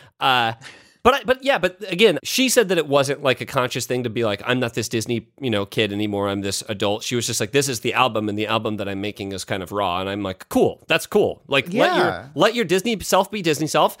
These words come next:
Speaker 1: and let your album self be album self. Like, that's fine." As long as Disney is not gonna, like, drop her contract <laughs> over it or, or whatever. But, but yeah, again, she, she's, she's not doing anything like, you know, she's not doing any, like, uh, uh,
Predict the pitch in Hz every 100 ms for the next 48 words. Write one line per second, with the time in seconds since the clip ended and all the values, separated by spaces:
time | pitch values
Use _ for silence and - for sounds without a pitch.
0 | - 143 185 202 180 208 233 185 214 214
1 | 226 214 320 175 117 95 117 156 - 139
2 | 147 214 - _ _ _ _ _ _ _
3 | _ _ _ _ _ _ _ - 143 233
4 | 294 180 185 190 190 165 147 156 151 151
5 | 143 120 127 127 - 131 - 117 - 151
6 | - 165 160 170 143 143 147 147 151 165
7 | 147 120 113 139 165 180 117 135 117 101
8 | _ - _ _ 165 160 170 147 - 190
9 | 190 190 165 156 151 143 127 135 123 113
10 | - 131 110 104 - - 143 135 127 120
11 | 120 110 107 107 95 92 95 _ _ _
12 | - 107 92 90